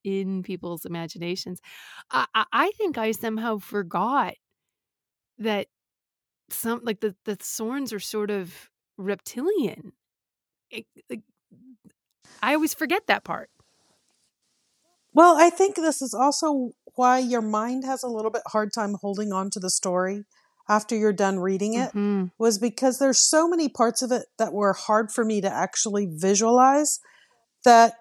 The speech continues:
Speaker 2: you get the point of the story, but then you forget all those details because you had such a hard time
Speaker 1: Yeah.
Speaker 2: seeing it in the first place.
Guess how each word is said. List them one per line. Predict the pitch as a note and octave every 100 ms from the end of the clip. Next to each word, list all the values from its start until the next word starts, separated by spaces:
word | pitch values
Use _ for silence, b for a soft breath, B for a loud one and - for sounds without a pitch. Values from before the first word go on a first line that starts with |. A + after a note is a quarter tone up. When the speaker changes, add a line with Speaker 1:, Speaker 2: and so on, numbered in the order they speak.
| _ _
Speaker 2:
you | G#3+ A3+
get | B3+ B3+
the | D#4+
point | C4+ D4
of | B3
the | G#3+
story, | - A3+ A3 G#3
but | A3 A3
then | C4
you | C4
forget | - B3+ G3 C#4+ E4 C4+ -
all | G#3 A#3
those | A#3 A3
details | - B3+ - A3+ G3 F#3
because | G#3+ F#3+ A3
you | A#3
had | A3 G#3
such | - A3+ G#3+
a |
hard | G#3 G#3+
time | A3 G3 F#3 F#3 _ -
Speaker 1:
Yeah. | F#3+ E3 -
Speaker 2:
seeing | - - D#4 C#4+ G3 E3
it | D#3+ D#3+ - F#3+
in | F#3+
the |
first | F3+ A3 G#3 -
place. | - - - -